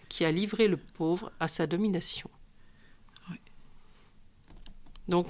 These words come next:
Speaker 1: un péché social et économique.
Speaker 2: Mm.
Speaker 1: Et alors, nous dit-il,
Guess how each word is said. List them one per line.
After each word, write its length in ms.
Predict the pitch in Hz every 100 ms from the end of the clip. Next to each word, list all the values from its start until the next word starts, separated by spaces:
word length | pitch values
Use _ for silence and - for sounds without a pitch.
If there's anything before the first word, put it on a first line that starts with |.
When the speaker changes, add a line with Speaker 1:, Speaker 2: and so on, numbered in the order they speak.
| - -
Speaker 1:
un 100 | 180
péché 540 | 175 170 - 196 220 311 - - - - -
social 440 | - 208 196 233 226
et 60 | 196
économique. 640 | 190 175 151 143 - - - - - - - - - - - - -
Speaker 2:
Mm. 60 | 180 - - - - - - - - - - - - -
Speaker 1:
Et 60 | 175
alors, 180 | 220
nous 140 | 262 202
dit-il, 640 | 185 175 - 285 320 -